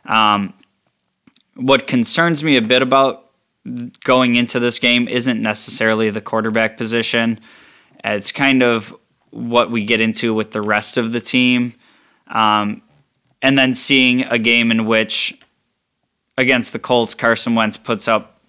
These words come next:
just over a hundred yards, um, in a very modern, pass-friendly N F L.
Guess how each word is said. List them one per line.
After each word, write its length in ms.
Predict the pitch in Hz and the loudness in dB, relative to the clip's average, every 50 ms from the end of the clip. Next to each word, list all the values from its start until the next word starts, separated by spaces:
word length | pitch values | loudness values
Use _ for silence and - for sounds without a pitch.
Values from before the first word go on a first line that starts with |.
| _ _ _ | _ _ _
just 360 | _ - - 127 110 - - | _ -4 -2 -2 -2 0 0
over 240 | 120 110 104 107 110 | 0 0 0 0 -2
a 40 | 104 | -4
hundred 360 | - 120 117 110 107 104 101 | 0 0 -2 0 0 -2 0
yards, 600 | 107 117 113 110 107 104 104 101 98 - - - _ _ - - - - - _ _ - | 2 2 4 4 2 2 0 -2 -6 -8 -10 -12 _ _ -20 -20 -20 -20 -20 _ _ -6
um, 400 | - 107 101 101 101 98 101 - | -2 0 2 2 2 0 -2 -8
in 160 | - 117 113 | -6 -4 -2
a 80 | 110 104 | -2 -2
very 320 | 98 98 123 127 123 120 120 | -2 2 2 4 4 4 2
modern, 800 | 117 113 110 110 110 110 110 110 113 110 110 110 110 107 104 95 _ _ _ | 2 2 2 2 2 2 2 2 2 0 0 0 0 -2 -4 -6 _ _ _
pass-friendly 1200 | - - 123 113 110 110 - - - - - 120 113 113 113 110 113 113 110 110 110 110 107 - - - | -12 -4 0 0 0 0 -2 -4 -6 -4 -2 -2 0 0 0 0 0 0 0 0 0 -2 -2 -4 -6 -4
N 180 | 117 117 113 | -2 0 0
F 200 | 107 104 - - | 0 -2 0 0
L. 400 | 117 113 110 107 104 104 98 - | 2 4 4 4 2 2 -2 -6